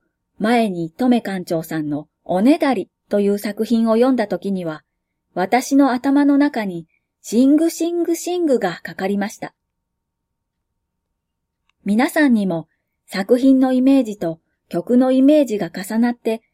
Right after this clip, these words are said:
思い出すことがあるのではないでしょうか。もし何か曲を思い出したら、ぜひ教えてくださいね。あ、あと、早瀬由香子さんの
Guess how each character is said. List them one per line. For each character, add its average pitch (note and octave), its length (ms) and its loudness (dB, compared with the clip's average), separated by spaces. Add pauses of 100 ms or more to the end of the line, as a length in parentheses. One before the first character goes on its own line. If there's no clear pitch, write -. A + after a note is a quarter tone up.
(140)
思 G3+ 280 2
い C#4 60 4
出 D#4+ 120 0
す - 80 -16
こ B3+ 140 -4
と B3+ 120 -2
が G3+ 240 -2
あ G#3 100 -6
る A#3 120 0
の G#3 100 -2
で F#3 120 0
は F3+ 100 -4
な G3+ 120 -4
い A3 60 -4
で A#3 100 -4
し G3+ 100 -8
ょ F#3 60 -8
う - 20 -12
か。 - 200 -12 (1800)
も D#4 140 2
し C4 320 -6 (340)
何 A3 280 2
か F3 140 -8
曲 G3 320 0
を A#3+ 100 2
思 G#3+ 220 0
い D4 60 2
出 D4+ 120 -2
し - 60 -18
た A#3 140 -6
ら、 F3 160 -12 (400)
ぜ C4+ 120 6
ひ D#4 240 -2 (100)
教 G3+ 80 -6 (160)
え C4 60 0
て C#4+ 100 0
く D4+ 100 -2
だ D#4 100 2
さ D#4 140 0
い B3+ 80 0
ね。 A3 300 -2 (2250)
あ、 - 240 -8 (240)
あ D#4 100 -6
と、 A3+ 320 -2 (480)
早 F4 280 0
瀬 A#3 180 -4
由 A#3+ 160 0
香 C#4 140 -4
子 G#3+ 180 -6
さ F3 180 -12
ん E3 140 -8
の D3+ 240 -6